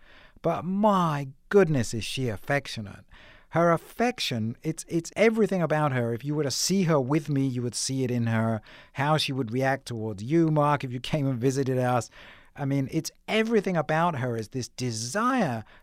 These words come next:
to be friends, to be in a close emotional bond with people. And so she actually taught me what, what I now have as a scientific position, which I can see in scientific studies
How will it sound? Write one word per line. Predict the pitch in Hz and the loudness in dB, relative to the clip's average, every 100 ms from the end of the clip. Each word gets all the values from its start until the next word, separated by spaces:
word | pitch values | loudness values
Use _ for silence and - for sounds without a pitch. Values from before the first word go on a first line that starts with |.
| - | -4
to | 156 | -2
be | 175 165 | 0 -2
friends, | - 147 190 196 185 180 170 | -2 2 4 4 2 -2 -4
to | - | -6
be | 139 147 | -2 0
in | 139 | 0
a | |
close | 131 - 139 156 180 170 160 | -4 -6 0 4 4 4 0
emotional | 143 135 139 135 - 131 123 104 | 0 2 2 2 -2 -2 0 0
bond | 95 120 113 101 90 | 2 4 2 0 -4
with | 87 - | -8 -10
people. | - 82 - - - - - - - | -14 -16 -16 -18 -20 -20 -20 -12 -4
And | 139 | 0
so | 208 | 2
she | 196 285 247 | 2 2 2
actually | 196 233 - 269 208 | 2 0 -2 -2 0
taught | - 247 285 196 | 4 6 6 4
me | 151 139 151 - - _ | 4 4 0 -4 -16 _
what, | 123 170 175 151 | 2 2 2 0
what | 151 180 | 2 4
I | 170 | 6
now | 170 185 214 196 170 | 6 6 6 6 6
have | 190 190 175 | 4 2 0
as | 160 | 0
a | 156 | -2
scientific | - 175 170 165 170 175 170 | 0 0 0 0 -2 -4 -4
position, | 160 160 285 - - 101 | -4 -2 -2 -2 -4 -6
which | 117 160 | -4 -2
I | 151 | -2
can | 156 143 | -2 -2
see | - 254 247 139 | -2 0 0 0
in | 120 | -2
scientific | - 151 156 151 147 143 - | -2 0 0 0 -4 -6 -6
studies | - 151 147 131 | -2 2 2 0